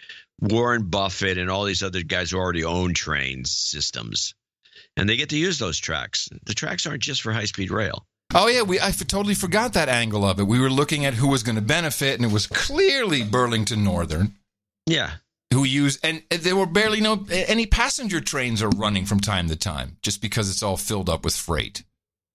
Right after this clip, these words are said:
Speaker 2: Anyway,
Speaker 1: And
Speaker 2: scam.
Speaker 1: freight apparently has a priority over passengers.
Speaker 2: Well, yeah.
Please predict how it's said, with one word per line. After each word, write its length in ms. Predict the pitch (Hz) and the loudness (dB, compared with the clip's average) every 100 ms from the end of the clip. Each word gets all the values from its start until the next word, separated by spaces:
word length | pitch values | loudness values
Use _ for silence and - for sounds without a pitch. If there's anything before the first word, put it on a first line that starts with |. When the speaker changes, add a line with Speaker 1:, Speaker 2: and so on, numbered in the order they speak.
| _ _ _ _ - | _ _ _ _ 0
Speaker 2:
Anyway, 260 | 85 - | 2 0
Speaker 1:
And 80 | 92 | -2
Speaker 2:
scam. 460 | - - 196 196 156 | -2 0 2 2 2
Speaker 1:
freight 200 | 147 202 - - | -2 -4 -10 -4
apparently 300 | 135 139 117 | -2 0 -2
has 220 | 120 98 | -2 -4
a 20 | |
priority 520 | 120 123 127 151 113 | -2 0 0 -2 -2
over 180 | 107 110 | -2 -2
passengers. 680 | 127 156 - 85 80 - - _ _ _ 180 | -4 -4 -4 -8 -8 -6 -8 _ _ _ 0
Speaker 2:
Well, 260 | 190 117 | 2 2
yeah. 260 | 175 - | 0 -2